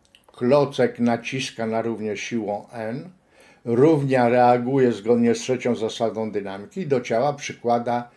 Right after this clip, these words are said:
siłę reakcji R o wartości równej N. I znalazłem wypadkową dwóch sił działających na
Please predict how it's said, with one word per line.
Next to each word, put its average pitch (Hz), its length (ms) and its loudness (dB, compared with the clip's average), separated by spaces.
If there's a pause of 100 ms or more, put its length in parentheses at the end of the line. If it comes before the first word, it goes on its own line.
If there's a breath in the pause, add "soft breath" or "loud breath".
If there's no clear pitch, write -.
(180 soft breath)
siłę 135 460 2
reakcji 113 580 -2
R 151 320 -2
o 147 140 2
wartości 120 640 -2
równej 110 440 -6
N. 101 320 -10 (1500 soft breath)
I 220 160 4
znalazłem 165 760 2
wypadkową 139 880 0
dwóch 113 380 -6
sił 117 280 -2
działających 127 840 -4
na 113 320 -10